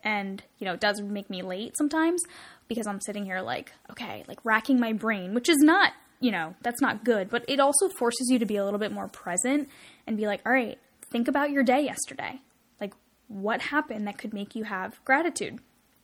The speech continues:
And also, I think what I've been learning is that if I walk around every day looking for gratitude and looking for things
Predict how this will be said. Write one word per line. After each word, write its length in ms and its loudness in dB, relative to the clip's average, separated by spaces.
And 140 6
also, 580 2
I 120 4
think 220 2
what 120 4
I've 140 2
been 200 -4
learning 440 0
is 140 0
that 120 2
if 120 -2
I 360 2
walk 360 2
around 440 -2
every 380 0
day 480 -2
looking 680 0
for 100 -4
gratitude 500 0
and 180 -8
looking 280 0
for 100 -4
things 260 0